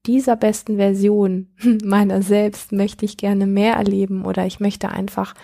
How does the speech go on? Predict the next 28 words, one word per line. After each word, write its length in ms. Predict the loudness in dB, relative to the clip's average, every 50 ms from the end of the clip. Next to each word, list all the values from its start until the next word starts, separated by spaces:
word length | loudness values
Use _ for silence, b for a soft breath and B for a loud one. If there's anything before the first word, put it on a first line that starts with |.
| B B B B B B B B B
Wege 400 | -4 0 2 4 4 4 2 0
finden, 320 | 0 -2 -6 -6 -4 -4
die 100 | -6 -6
für 140 | -4 -4 -4
mich 200 | -4 -4 -4 -6
funktionieren, 1040 | -8 -8 -8 -8 -8 -10 -8 -6 -4 -2 0 2 4 4 4 2 2 0 -2 -4 -8 B B B B B B B B B B B B B B B B B B B
mich 200 | -4 -2 -2 -2
selbst 480 | -2 -2 0 0 0 0 -4 -6 -4 -4
wieder 220 | -4 -2 -2 -2
mehr 500 | -2 0 2 2 2 2 2 0 -2 -8 _ _ _ -16
zu 240 | -12 -6 -2 0 0
leben, 500 | 2 4 4 4 2 2 0 -2 -4 -4
so 300 | -6 -6 -6 -6 -4 -6
wie 140 | -8 -8
ich 260 | -8 -8 -10 -8 -6 -2
eigentlich 600 | 0 2 2 0 0 -2 -4 -6 -6 -8 -6 -4
bin 120 | -2 -2
und 140 | 0 0 -2
das, 220 | -2 -4 -4 -4 -6
was 160 | -6 -6 -6
ich 240 | -8 -8 -8 _ -2
immer 240 | 0 0 2 2
wieder 200 | 0 0 0 0
in 100 | -2 -2
mir 180 | -2 -2 -2 -2
wahrnehme. 580 | 0 0 0 0 0 0 0 -2 -2 -6 -6 -6 -4
Und 380 | -2 0 0 0 -2 -4 -8 _ -6
oft 520 | -4 -4 -4 -6 -12 -18 -18 -18 -18 -18